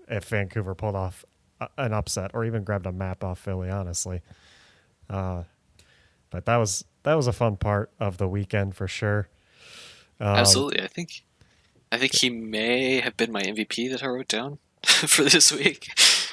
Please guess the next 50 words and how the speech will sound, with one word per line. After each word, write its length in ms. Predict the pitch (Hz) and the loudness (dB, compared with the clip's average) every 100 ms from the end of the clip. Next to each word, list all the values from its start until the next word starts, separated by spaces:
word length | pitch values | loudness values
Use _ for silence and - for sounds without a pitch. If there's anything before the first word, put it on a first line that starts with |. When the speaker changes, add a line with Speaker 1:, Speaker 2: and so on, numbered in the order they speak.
| - | 2
Speaker 1:
He 140 | 139 | 6
was 200 | 139 120 | 6 6
Speaker 2:
Uh, 40 | 104 | 4
Speaker 1:
not, 500 | 107 98 98 - - | 0 -2 -4 -8 -8
but 420 | 107 120 117 120 - | -2 2 2 2 0
Speaker 2:
oh, 120 | 110 | 0
Speaker 1:
he 80 | 104 | 2
Speaker 2:
he 40 | |
was 120 | 135 | 4
Speaker 1:
kinda 140 | 139 110 | 4 2
Speaker 2:
not. 60 | |
Speaker 1:
deserved 320 | 104 107 117 98 | 0 0 0 -2
Speaker 2:
Okay. 80 | 92 | -6
Speaker 1:
it. 60 | - _ _ - | -10 _ _ -4
He 220 | 117 117 | -2 -2
kinda 280 | - 127 139 | 0 2 4
deserves 440 | 139 107 110 92 | 4 2 0 -2
it, 160 | 98 - _ | -8 -10 _
if 60 | - | -10
you 0 | |
ask 180 | 113 - | -8 -4
me. 60 | 113 - | -2 -2
Speaker 2:
<laughs> 140 | - | 2
I, 240 | 127 120 131 | 4 6 4
I 40 | |
think 200 | - 180 | 4 2
I, 80 | 135 - | 2 2
I 40 | |
think 160 | 151 147 | 0 0
I 60 | |
considered 440 | 120 107 - 110 98 | -2 2 4 4 0
it. 160 | 98 - - _ _ - - - _ _ _ _ _ - - - | -6 -8 -20 _ _ -12 -12 -18 _ _ _ _ _ -20 -20 -8
Speaker 1:
You 100 | 120 | -2
Speaker 2:
But, 20 | 113 | 2
Speaker 1:
should 120 | - 120 | 4 4
have. 180 | 90 | 2
Speaker 2:
uh, 180 | - - - - - - - _ _ - | -2 -4 -6 -14 -16 -20 -20 _ _ -4
Speaker 1:
Uh-huh. 440 | - 113 110 104 113 - 131 - - - | 0 2 2 2 -2 0 0 2 2 2
<laughs> 0 | 120 | 4
I 80 | 151 | 4
should 260 | - 95 | 2 -2
have. 180 | 85 - | -4 -2
What 140 | 113 120 | 2 2
was 140 | 113 | 2
I 120 | 117 | 0
thinking? 320 | 139 - - _ - _ _ _ _ _ | -2 -10 -14 _ -20 _ _ _ _ _
Okay. 480 | 113 - 110 104 101 - | -6 -2 0 0 -2 -2
Uh, 300 | 123 117 123 | 0 2 2
yeah, 320 | 143 202 107 - | 2 2 0 -2
that's, 440 | 120 - - - | -4 -2 -6 -6